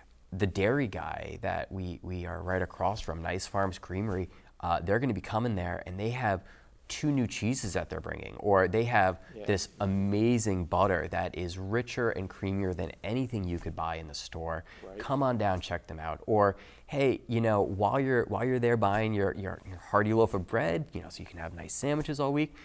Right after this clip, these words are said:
Speaker 1: why don't you treat yourself to a cookie? You know, our, our
Speaker 2: Yep.
Speaker 1: friend Katie, who, who has a business, Cookie Jar Kits,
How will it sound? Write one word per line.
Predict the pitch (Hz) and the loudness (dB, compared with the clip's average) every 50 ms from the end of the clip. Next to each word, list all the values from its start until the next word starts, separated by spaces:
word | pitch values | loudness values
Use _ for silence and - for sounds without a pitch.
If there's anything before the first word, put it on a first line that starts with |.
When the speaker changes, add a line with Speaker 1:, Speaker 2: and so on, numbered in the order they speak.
| - - - | -20 -20 -14
Speaker 1:
why | - 311 | -12 -10
don't | 311 | -10
you | 311 277 | -10 -6
treat | - 311 359 | -4 -2 0
yourself | 311 131 - - 73 - - | 0 0 0 0 -2 -2 -2
to | - 117 | -2 -2
a | 113 | -2
cookie? | - - 180 - - 76 | 0 0 -2 -2 -2 -6
You | 76 85 | -8 -6
know, | 87 90 90 | -4 -2 0
our, | 92 98 - - | 0 0 2 0
our | 104 101 | 0 -2
Speaker 2:
Yep. | - | 0
Speaker 1:
friend | - - 117 117 117 117 117 - - - - - - | 0 0 2 2 2 0 -4 -8 -14 -20 -20 -20 -10
Katie, | - 127 135 139 131 117 92 87 | -4 -2 0 0 2 0 0 0
who, | 85 95 92 90 - - | 0 0 0 -2 -2 -2
who | 92 95 | -2 -2
has | 95 95 90 92 | 0 0 0 -2
a | 92 | -4
business, | 90 98 104 101 - 113 101 - - | -2 -2 -2 -2 -2 -2 -4 -4 -6
Cookie | - - 120 - - 123 | -8 -10 -8 -6 -4 -2
Jar | 101 87 82 87 | -2 -2 -2 -4
Kits, | - - 85 - - - | -6 -8 -8 -8 -8 -12